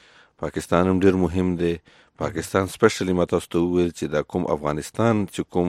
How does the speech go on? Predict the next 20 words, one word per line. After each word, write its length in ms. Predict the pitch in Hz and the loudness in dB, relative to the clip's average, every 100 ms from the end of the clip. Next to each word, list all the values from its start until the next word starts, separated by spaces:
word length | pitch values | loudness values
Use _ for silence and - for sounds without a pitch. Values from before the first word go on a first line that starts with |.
| - | -2
آه، 280 | 85 78 82 | -4 -2 0
امن 200 | 95 87 | 0 0
پاره 400 | - 80 78 80 - | 0 0 2 0 0
پاکستان 800 | 76 - 76 - 95 90 85 - - - - | -2 -2 -10 -4 0 2 0 -4 -12 -14 -8
یو 220 | 82 80 | -4 -2
داسې 300 | 85 80 - | -2 -2 -4
امپریشن 440 | 76 92 90 85 | -4 -2 -2 -2
ورکوي، 500 | 80 78 - 82 87 | -2 -2 -4 -6 -4
یا 220 | 80 82 | -2 -2
چې 240 | 85 - 82 | -2 -6 -8
کوم 200 | - 87 82 - - - - | -2 -4 -4 -14 -20 -20 -8
امریکا 380 | 82 80 80 95 | -4 -2 2 4
یې 100 | 87 | 4
کایله 360 | - 85 82 | 4 4 4
کړې 300 | 80 - 85 | 0 0 0
ده. 200 | 78 82 | 0 0
مونږ 180 | 82 87 | 0 0
ګورې 220 | 80 92 | 2 4
حال-، 220 | 85 82 90 85 - | 2 0 -2 -6 -6
نږ-، 300 | 82 82 | -6 -6